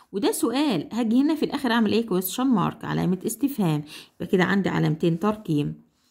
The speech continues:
بيقول لي هنا write a paragraph، اكتب فقرة of eighteen words، من تمنتاشر كلمة، using، مستخدما the following guiding elements، العناصر الإرشادية التالية.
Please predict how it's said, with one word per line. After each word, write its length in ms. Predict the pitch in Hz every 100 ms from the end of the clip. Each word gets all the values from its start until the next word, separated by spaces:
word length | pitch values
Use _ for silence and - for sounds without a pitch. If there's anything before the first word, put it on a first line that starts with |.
| _ _ _ - - - - -
بيقول 180 | 226
لي 160 | 359 254
هنا 200 | 254 339
write 260 | 208 294 -
a 40 |
paragraph، 480 | 220 175 156 165 -
اكتب 220 | - -
فقرة 340 | - 160 160 -
of 40 | 311
eighteen 540 | - 214 226 277 330
words، 300 | 175 151 -
من 140 | 185 180
تمنتاشر 480 | 160 156 233 247
كلمة، 280 | 220 247 262
using، 520 | 247 214 233 175 151
مستخدما 640 | 156 156 175 165 220 254 202
the 120 | 254
following 460 | - 262 190 156 180
guiding 300 | 214 214 262 220
elements، 340 | 196 151 151
العناصر 400 | 165 151 175 190
الإرشادية 420 | 156 147 - 170
التالية. 440 | 214 240 233 220